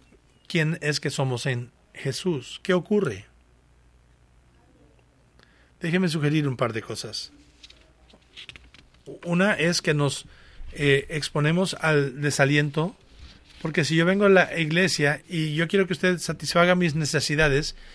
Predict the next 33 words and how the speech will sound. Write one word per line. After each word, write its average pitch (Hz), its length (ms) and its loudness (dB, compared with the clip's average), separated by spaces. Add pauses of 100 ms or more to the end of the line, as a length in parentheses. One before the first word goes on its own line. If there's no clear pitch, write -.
(200)
y 160 120 -10
quiero 170 200 2
que 170 100 -4
sea 170 140 2
amigable 160 400 2
conmigo 156 460 2 (480)
y 151 160 -2
yo 156 260 6
participo 170 520 0
en 165 60 2
un 170 80 2
grupo 175 220 2
de 165 120 2
pastoreo 165 560 4
y 143 220 -4
quiero 160 260 2
que 156 100 -4
a 147 40 0
usted 165 340 2 (720)
le 156 140 0
importe 170 360 4
lo 160 120 4
que 156 100 6
está 160 220 4
ocurriendo 156 360 2
en 160 60 0
mi 151 60 -2
corazón 151 380 2
y 160 40 0
ministre 170 540 2
a 156 80 6
mi 147 100 -2
corazón, 156 540 -2